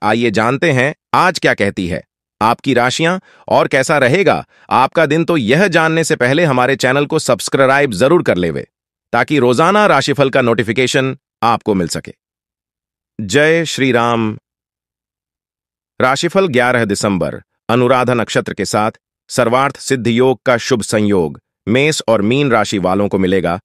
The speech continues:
धन सम्मान। सोमवार ग्यारह दिसंबर को दोपहर बाद से अगले दिन तक सर्वार्थ सिद्ध योग बना हुआ है।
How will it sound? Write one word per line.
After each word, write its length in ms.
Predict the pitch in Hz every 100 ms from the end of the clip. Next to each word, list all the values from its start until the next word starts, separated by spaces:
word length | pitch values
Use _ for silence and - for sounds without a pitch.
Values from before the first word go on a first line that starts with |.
| _ -
धन 260 | 82 127 120
सम्मान। 560 | 101 92 82 69 60 50 _ _ _ _ _ _ _ _ _ _
सोमवार 480 | - 151 151 151 151
ग्यारह 320 | 127 131 135 135
दिसंबर 400 | 110 117 117 117
को 100 | 117
दोपहर 380 | 113 123 120 113
बाद 300 | 92 120 120
से 160 | -
अगले 280 | - 101 110
दिन 180 | 104 107
तक 140 | 123 -
सर्वार्थ 480 | 117 104 110 120
सिद्ध 240 | - 110 98
योग 280 | 104 113 92
बना 160 | 110
हुआ 240 | 120 90 69
है। 120 | 69